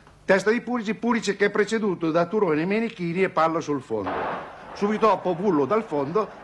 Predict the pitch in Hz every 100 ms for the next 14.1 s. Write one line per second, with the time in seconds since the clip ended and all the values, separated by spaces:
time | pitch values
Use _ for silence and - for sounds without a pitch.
0 | - 208 190 - 143 196 226 202 190 202
1 | 190 - - - 202 190 240 226 165 151
2 | 185 - 226 160 147 139 143 147 156 -
3 | - - 175 165 143 123 110 120 120 165
4 | 170 175 - - 151 143 135 113 98 95
5 | 110 - - - - - - - - -
6 | - - - - - - 190 175 180 196
7 | 165 160 175 165 143 139 143 175 160 123
8 | 131 135 123 208 214 202 226 - - -
9 | - 202 233 233 196 156 156 175 - 180
10 | 160 147 135 - 104 101 98 - 233 226
11 | 131 - - - - 160 175 233 226 202
12 | 135 160 220 175 165 180 180 214 190 175
13 | 175 170 143 208 165 139 120 110 95 -